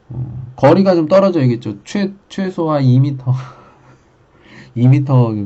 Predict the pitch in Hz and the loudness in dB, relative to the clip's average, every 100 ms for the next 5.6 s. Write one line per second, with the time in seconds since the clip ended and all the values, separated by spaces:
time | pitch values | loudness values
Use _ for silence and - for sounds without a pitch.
0 | 98 _ - 160 131 95 92 127 131 90 | -10 _ -6 -4 -2 -4 -6 -10 -10 -12
1 | - _ _ _ _ _ _ _ _ _ | -16 _ _ _ _ _ _ _ _ _
2 | _ _ _ - 131 160 147 139 131 123 | _ _ _ 0 2 2 2 2 4 2
3 | 113 113 107 107 101 98 95 90 - 156 | 2 -2 -4 -6 -6 -8 -10 -8 -2 -2
4 | 156 131 101 95 87 - 98 92 90 90 | -2 -2 -4 -4 -8 -10 -10 -10 -10 -12
5 | 87 85 85 - - | -12 -12 -12 -16 -16